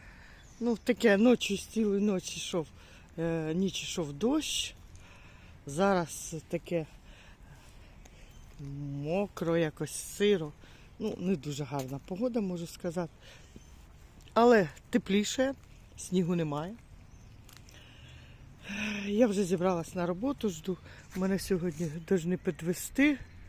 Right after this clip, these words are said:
тому я шалено щаслива, що мені не прийдеться шльопати пішки. Так, і зранку хотіла ось це вам сказати, що,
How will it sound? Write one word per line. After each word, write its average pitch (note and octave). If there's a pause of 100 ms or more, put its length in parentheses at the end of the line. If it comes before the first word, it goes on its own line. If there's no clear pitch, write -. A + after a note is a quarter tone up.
(460)
тому F3+
я E3+ (640)
шалено F#3+ (680)
щаслива, B3+
що G#3+ (380)
мені G3+
не G#3
прийдеться G3 (480)
шльопати F#3+
пішки. - (1040)
Так, F#3+
і E3+ (560)
зранку E3
хотіла D#3
ось D3
це D#3+
вам C#3 (440)
сказати, E3+
що, D3+